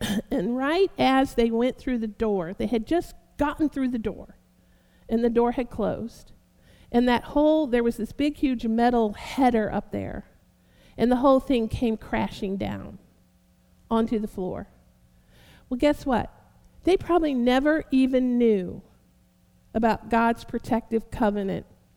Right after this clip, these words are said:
God's protective work at that point in time.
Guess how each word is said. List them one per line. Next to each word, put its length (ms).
God's 440
protective 680
work 400
at 200
that 200
point 280
in 140
time. 360